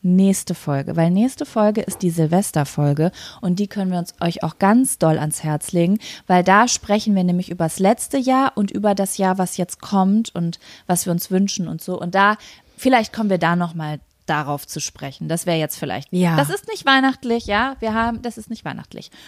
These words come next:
Speaker 1: Genau. Aber wie du eben schon schön gesagt hast, wir machen eine Weihnachtsfolge und wir haben uns, genau so bin ich nämlich dahin gekommen.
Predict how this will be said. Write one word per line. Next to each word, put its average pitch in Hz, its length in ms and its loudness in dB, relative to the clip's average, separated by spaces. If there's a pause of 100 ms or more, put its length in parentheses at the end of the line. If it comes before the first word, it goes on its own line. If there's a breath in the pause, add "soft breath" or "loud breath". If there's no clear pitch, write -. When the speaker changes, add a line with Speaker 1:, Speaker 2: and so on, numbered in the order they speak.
(920 loud breath)
Speaker 1:
Genau. 190 360 4 (280)
Aber 247 420 6
wie 233 100 2
du 240 80 2
eben 240 220 2
schon 226 180 -2
schön 208 220 0
gesagt 175 340 -2
hast, 240 160 -4
wir 214 80 2
machen 170 300 0
eine 147 80 -4
Weihnachtsfolge 202 720 2 (320 loud breath)
und 190 260 -2 (140)
wir 175 160 2
haben 220 160 2
uns, 240 320 0 (120)
genau 160 440 -2
so 202 180 -6
bin 170 180 -4
ich 147 140 -6
nämlich 156 220 -2
dahin 156 240 -2
gekommen. 160 320 -4